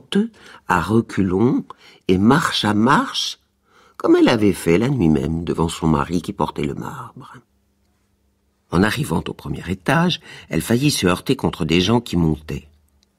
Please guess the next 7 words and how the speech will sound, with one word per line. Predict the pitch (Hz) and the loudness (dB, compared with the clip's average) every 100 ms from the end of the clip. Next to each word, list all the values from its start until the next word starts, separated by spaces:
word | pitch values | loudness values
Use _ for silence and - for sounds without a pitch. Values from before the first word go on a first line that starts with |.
| _ _ _ _ _ _ _ _ _ _ | _ _ _ _ _ _ _ _ _ _
C'était | - - 90 - 113 | -16 -4 -4 0 -2
la | 110 - | -2 -4
famille | - 82 101 104 | -2 2 2 2
de | 85 76 | -2 -6
Charenton, | - 80 78 71 71 - 73 67 - _ _ _ _ _ _ _ _ _ - | -4 -2 -2 -4 -8 -12 -12 -12 -16 _ _ _ _ _ _ _ _ _ -4
madame | 78 76 78 82 80 | -2 0 -2 -2 -2
Brault, | 76 73 71 69 73 60 | -4 -4 -2 0 0 -2